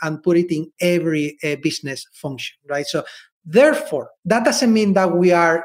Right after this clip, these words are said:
discontinuing the, like, the A I centralized team. We still have a strong centralized A I team, but they tend to focus on something that we call the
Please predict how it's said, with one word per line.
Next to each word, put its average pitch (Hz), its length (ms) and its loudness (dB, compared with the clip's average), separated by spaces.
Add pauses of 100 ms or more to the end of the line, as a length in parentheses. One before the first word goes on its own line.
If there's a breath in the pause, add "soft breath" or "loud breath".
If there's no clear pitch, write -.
discontinuing 190 760 0
the, 160 200 0
like, 151 320 -4
the 151 140 -4 (100)
A 180 200 2 (100)
I 160 60 -4
centralized 165 680 -4
team. 160 220 -2
We 147 80 -6
still 269 260 -2
have 147 360 -4
a 147 80 -8
strong 160 340 -4
centralized 147 720 -4
A 147 180 -4
I 135 160 -6
team, 214 280 -4 (340 loud breath)
but 180 400 2 (220 loud breath)
they 190 340 0
tend 240 300 0
to 247 80 0
focus 196 440 -2
on 170 140 0
something 190 520 0
that 165 200 0
we 156 140 -4
call 170 480 2
the 160 180 -2